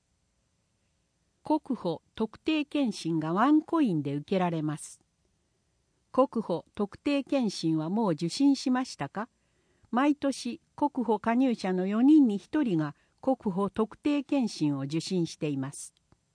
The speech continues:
以上の問い合わせ先、本庁国民健康保険課四二六三二八一。玉島障害者支援センターでの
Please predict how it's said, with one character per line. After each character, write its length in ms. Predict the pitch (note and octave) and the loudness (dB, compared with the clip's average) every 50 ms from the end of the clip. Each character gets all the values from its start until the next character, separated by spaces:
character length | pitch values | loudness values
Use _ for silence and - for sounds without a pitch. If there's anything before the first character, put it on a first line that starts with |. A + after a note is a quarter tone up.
| _ _ _ _ _ _ _ _ _ _ _ _ _ _ _ _ _ _ _ _ | _ _ _ _ _ _ _ _ _ _ _ _ _ _ _ _ _ _ _ _
以 100 | - C#4+ | -2 0
上 240 | D4 - D4 A#3+ F#3 | 2 2 2 4 4
の 160 | D#3 D3+ D3+ | 2 2 0
問 220 | - - G#3 G#3+ G#3 | 0 -2 0 0 2
い 60 | G3 | 2
合 100 | F#3+ F3+ | 2 2
わ 100 | F3 E3+ | 0 -2
せ 140 | - F3 D#3+ | -4 -6 -6
先、 400 | - - D3+ - _ D3+ C#3+ - _ _ _ _ _ | -6 -8 -10 -10 _ -10 -12 -12 _ _ _ _ _
本 260 | - - C#4+ C#4 B3 F3+ | -4 0 2 2 2 0
庁 340 | - - E3+ D#3 D3 D3 D3+ | -2 -4 -4 -2 -2 -4 -4
国 340 | - - A3+ - - D4 C#4 | -4 -4 -2 2 4 4 6
民 240 | C4+ C4 B3 A#3+ | 6 4 2 0
健 200 | - - A#3 A#3+ | 0 -2 -2 -2
康 280 | A#3 - - A3 G#3+ G#3 | -2 -2 -2 -2 -2 0
保 140 | G3 G#3 G3 | -2 -4 -4
険 300 | - - G3 F#3 F#3 E3 | -4 -2 -2 -2 -2 -4
課 260 | - - E3+ D3+ - _ - | -4 -4 -4 -6 -6 _ -4
四 320 | F#3+ G#3 A#3+ C4+ D4 D4 | 0 2 4 6 6 8
二 200 | D4 C#4+ A#3+ F3+ | 6 6 4 2
六 340 | D3 C#3+ C#3 - - D#3 D3+ - | 0 -2 -4 -4 -4 -4 -4 -4
三 360 | - - A3 A#3+ C4+ C#4 C#4+ | -4 -2 0 2 4 6 6
二 180 | C#4 A#3+ D#3+ C#3 | 4 4 0 -2
八 400 | - - G3+ - - - E3+ D3+ | -2 -4 -6 -6 -6 -6 -6 -6
一。 300 | C#3+ - - - C3+ - _ _ _ _ _ _ _ _ _ _ _ _ _ _ _ _ | -6 -8 -10 -12 -12 -12 _ _ _ _ _ _ _ _ _ _ _ _ _ _ _ _
玉 260 | - B3 B3+ C#4+ D#4+ | -2 2 4 4 2
島 320 | D#4+ - - D4 C#4+ C#4+ C#4 | 2 2 2 2 2 2 0
障 300 | - - D4 D4+ D4+ D4 | -2 0 2 4 4 4
害 180 | D4+ D4 A#3+ | 4 4 0
者 180 | - - F#3+ F#3 | 0 -2 -2 -2
支 180 | - - - B3 | -2 -2 0 2
援 200 | C#4 C#4+ C#4 B3+ | 4 4 2 2
セ 200 | - - C#4 C4 | 0 0 -2 -2
ン 80 | A3+ - | -2 -2
タ 200 | - D#3 D#3 D#3 | -2 -2 -2 0
ー 40 | |
で 160 | D#3 E3 E3+ D3+ | 0 -2 -2 -2
の 220 | D3 C3 C3 | -2 -4 -8